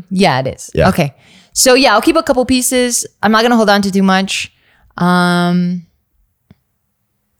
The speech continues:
Speaker 1: yeah, and then I would start exploring. I would start seeing, like, where I am financially with everything. Even though we're fucking super solid, uh, I would still be like, "Okay, let's just start really, like,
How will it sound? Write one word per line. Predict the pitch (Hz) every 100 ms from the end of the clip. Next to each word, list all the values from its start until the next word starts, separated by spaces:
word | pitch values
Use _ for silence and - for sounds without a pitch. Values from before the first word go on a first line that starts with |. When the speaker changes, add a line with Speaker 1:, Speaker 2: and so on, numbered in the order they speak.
| _ _ -
Speaker 1:
yeah, | 170 208 277
and | 190
then | 214 226
I |
would | 233 233
start | 220 220
exploring. | 202 - 175
I | 190
would | 202
start | 220 214
seeing, | - 226 220 214
like, | 196 196
where | 196 190
I | 190
am | 190
financially | 190 180 180 202 196
with | 165
everything. | 170 202 165 160 -
Even | - 196 202
though | 196 180 170 -
we're | 185 180
fucking | 165 - 185 185 170
super | - 190 180
solid, | 170 151 185 233 _ _ _ - - - - -
uh, | 180 170 156
I | 180
would | 185 190 -
still | - 196
be | 180 180
like, | 165 151 151 - -
"Okay, | 185 180 160 92 - _ -
let's | 185 185 -
just | 214 202
start | - 202 185 180 -
really, | 170 165 196 190 190
like, | 175 151 139